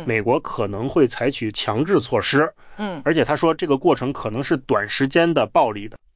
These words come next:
Speaker 2: 哦，这表态听上去可够强硬的呀。
Speaker 1: 是啊，不过他同时也说哈马斯可能在未来的加沙可以扮演一个有限的职能。
Speaker 2: 啊。
Speaker 1: 那这个就有点让人摸不到头脑了，就是你到底是要和平协议还是不要和平协议？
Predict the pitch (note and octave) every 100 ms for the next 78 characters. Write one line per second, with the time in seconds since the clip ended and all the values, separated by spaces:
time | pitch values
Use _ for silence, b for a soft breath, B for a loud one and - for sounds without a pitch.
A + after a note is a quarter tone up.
0 | - D#3 F#3 G#3+ G3+ G3 F#3+ - C#4+ -
1 | G#3 C4+ D4+ D#4 C4 B3+ F3 C#4 - F3+
2 | F3 C4 C4+ F3+ - - - - - F#3+
3 | D3 B2 b b b G3 G#3+ - A#3 E3
4 | G3 A3 D3+ A2 D3 D3 F3+ E3 G#2+ -
5 | D#3 - B2 G2+ G2 C3+ F3+ C#3+ E3 C#3+
6 | G#2 G#2 C3+ A#2 C#3 C3+ C#3+ C3+ - D3+
7 | B2 E3+ B2+ G#2+ D3 C3 A2 G#2+ - A#3
8 | D#3 G2+ - G#2 G2+ G2 - - - -
9 | - F#3 E3+ - - - G3+ C#4 G3 E3
10 | C#3+ D#3 C3 C#3 D#3+ E3+ D#3 - B2+ C3+
11 | G2 G#2 - - - F3+ D3 C3+ F3 B2
12 | G#2+ E3+ C#3+ D3 A#3 C3+ C3 C#3 C#3+ A#2
13 | B2 A2 A#2 C3 - C3+ E3+ A2+ A2 G#2+
14 | A#2 G#2+